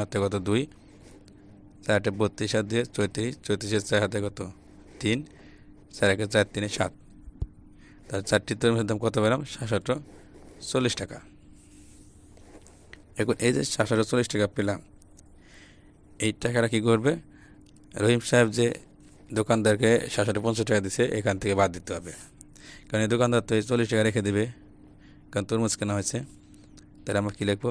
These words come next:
রহিম সাহেব দোকানদারকে দিলেন কত? সাতশত পঞ্চাশ টাকা। তাহলে এখানে তরমুজের দাম হবে, তরমুজের দাম কত হয়েছে? সাতশত চল্লিশ টাকা।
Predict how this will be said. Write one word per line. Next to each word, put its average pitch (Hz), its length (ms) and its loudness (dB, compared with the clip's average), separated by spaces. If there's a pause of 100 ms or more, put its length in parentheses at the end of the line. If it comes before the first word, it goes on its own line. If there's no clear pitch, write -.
রহিম 107 260 0
সাহেব 107 260 4 (840)
দোকানদারকে 101 460 2 (100)
দিলেন 107 200 2 (120)
কত? 104 140 -6 (480)
সাতশত - 340 -4 (120)
পঞ্চাশ 104 340 -2
টাকা। - 160 -14 (1900)
তাহলে 101 160 2
এখানে 110 200 0 (140)
তরমুজের 120 420 2
দাম 95 180 4
হবে, - 160 -10 (360)
তরমুজের 107 300 -2
দাম 104 160 2
কত 107 180 -2
হয়েছে? 110 200 0 (240)
সাতশত 101 280 0
চল্লিশ 107 240 0
টাকা। 92 120 -6